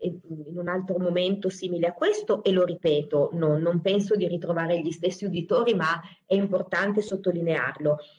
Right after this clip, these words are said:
Io sono rimasta favorevolmente impressionata e favorevolmente colpita da come i sindaci del territorio della città metropolitana abbiano gestito in totale, eh, panico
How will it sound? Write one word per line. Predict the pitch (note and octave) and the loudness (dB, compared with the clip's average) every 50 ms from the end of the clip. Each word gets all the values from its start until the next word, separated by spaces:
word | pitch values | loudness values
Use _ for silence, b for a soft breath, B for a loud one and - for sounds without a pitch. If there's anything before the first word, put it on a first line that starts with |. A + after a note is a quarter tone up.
| B B B B - | B B B B 0
Io | C4 F4 G4+ F#4 D4 - | 2 4 6 4 4 2
sono | - - A3 G#3 G3+ | 2 2 2 4 6
rimasta | G3+ G3+ F#3+ F#3+ G3+ A3 G#3+ - - G3 - - | 6 4 4 2 2 0 -2 -4 -4 -6 -6 -6
favorevolmente | - - - A3+ A#3 A3 A#3 A#3 A#3 A3+ G#3+ A3+ G#3+ G#3+ A#3 C4+ D4 - C#4 | -10 -6 -2 0 4 4 4 6 6 4 4 4 4 4 2 0 0 0 0
impressionata | B3 G#3 G3+ F#3+ G3 F#3 - - F3+ F#3 G3 A3 A3 A#3+ | 0 0 0 -2 -4 -4 -2 -2 0 0 0 0 0 -2
e | A#3 | -2
favorevolmente | - F#3 F3 F#3 F#3 F#3 F#3 F3+ F3+ F#3 F#3+ A3 A#3+ A#3+ A#3 | -2 -2 0 0 0 2 2 2 2 4 2 2 2 0 0
colpita | A#3 F#3+ E3 E3 - A3+ A#3+ A#3+ - G#3 | 0 0 -2 0 -2 -4 -4 -2 -2 -4
da | F#3+ E3+ E3+ E3 | -2 -2 -4 -4
come | - - B3+ C4 B3+ - _ _ - C#4 B3+ | 0 2 4 4 4 2 _ _ 0 2 2
i | G3+ F#3+ | 2 2
sindaci | F#3 - - A#3+ A#3+ A3 G3+ F#3+ F3 E3 - - F#3 | 0 -2 0 0 2 2 2 2 0 -2 -4 -6 -4
del | E3+ D#3 D#3 | -2 -2 -2
territorio | - F#3 E3+ - E3+ E3+ - E3+ G3 G3 G3 | -2 -4 -6 -6 -6 -4 -2 0 2 2 4
della | F#3 E3+ D#3+ E3 | 2 2 0 -2
città | - - F#3 - F3+ | -6 -10 -10 -8 -6
metropolitana | F3+ F#3 F3+ F3+ F#3 F3 - E3 E3 E3 E3 - E3+ F3+ G#3 B3 C#4+ D4+ D4 B B B B B B B B _ | -4 -4 -4 -6 -8 -8 -6 -4 -4 -4 -6 -6 -4 -2 0 0 0 0 -2 B B B B B B B B _
abbiano | - G#3 G#3+ G3 G3 G3+ F#3+ F#3+ F#3+ | -2 -2 0 2 2 4 4 2 2
gestito | F#3+ F#3+ F#3+ F#3+ - - - A3 G#3+ G3+ G#3 - C#3+ C#3+ C#3+ - - _ _ _ _ _ _ _ _ _ _ _ _ - | 2 0 0 -2 -4 -8 -6 -4 -4 -2 0 2 2 0 0 -2 -10 _ _ _ _ _ _ _ _ _ _ _ _ 0
in | A#3 B3 B3 A#3 A#3+ A#3+ A#3+ - - | 2 2 4 4 2 0 -2 0 2
totale, | - C4 B3 B3+ C#4 C#4 C4+ D4 D#4+ D#4 D4 C#4 B3+ A#3+ A3+ - - - - - - | 4 4 4 4 4 2 4 4 6 6 8 8 8 8 6 4 2 -2 -10 -10 -4
eh, | - C#3+ G3+ G3+ G3 F#3+ G3 | 0 2 2 2 2 0 -2
panico | - A3+ A3 A#3+ C4 C#4 D4 C#4+ D4 - D#4+ E4+ G4 G4+ F#4 - | 0 0 2 4 4 4 4 2 2 2 4 4 4 4 2 -2